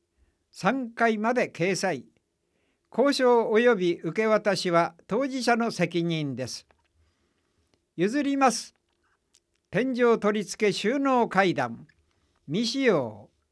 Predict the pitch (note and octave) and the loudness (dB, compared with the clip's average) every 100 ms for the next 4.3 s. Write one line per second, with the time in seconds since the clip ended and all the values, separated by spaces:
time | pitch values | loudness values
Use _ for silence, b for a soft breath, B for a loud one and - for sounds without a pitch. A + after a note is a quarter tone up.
0 | _ _ D#3+ C4+ A#3+ - G3 D#3+ D3+ - | _ _ -2 -2 -2 -2 -2 -2 -6 -4
1 | E3+ D3 C3+ - - A3 G3 E3+ - _ | -2 -2 -4 -6 -2 2 2 0 -14 _
2 | _ _ _ _ _ _ - _ _ - | _ _ _ _ _ _ -20 _ _ -4
3 | F#3 C4 C4 B3+ A#3+ A3 G#3+ B2 G#3+ A#2+ | -4 -2 -2 0 0 0 -2 0 0 0
4 | C#3 A#2 | -10 -10